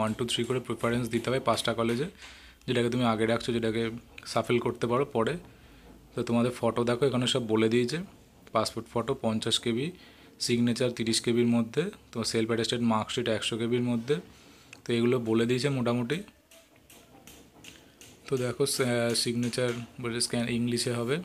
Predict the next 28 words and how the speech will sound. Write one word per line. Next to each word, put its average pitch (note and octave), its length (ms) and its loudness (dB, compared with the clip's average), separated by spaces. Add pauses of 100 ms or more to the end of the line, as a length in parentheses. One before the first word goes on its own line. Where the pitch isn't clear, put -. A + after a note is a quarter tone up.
(280)
বাংলায় A2+ 340 2
কিন্তু B2 220 -6
সিগনেচার A#2+ 420 0
দেবে A2+ 220 0
না, D#3 60 -4 (600)
ইংলিশে B2 340 0
সিগনেচার A#2+ 360 0 (120)
করতে A#2 320 -2
হয়। C#3 160 0 (640)
তো - 60 -8 (120)
তোমরা A#2 240 2 (180)
যদি A#2+ 220 0
কিছু B2 180 -2 (420)
প্রিভিয়াস B2 460 0
তোমার B2+ 200 -2
সেভ A#2 180 -4
করে B2+ 160 2
রাখতো, C3+ 160 -2 (140)
save A#2 300 0
as A#2 140 0
draft A2 320 0
করতে B2 200 -4 (120)
বলছে, A#2+ 220 -2 (100)
তো - 60 -18 (100)
প্রিভিউ B2 340 0
করে B2+ 160 2
নিয়ে D3 160 -2
তারপর A2+ 160 0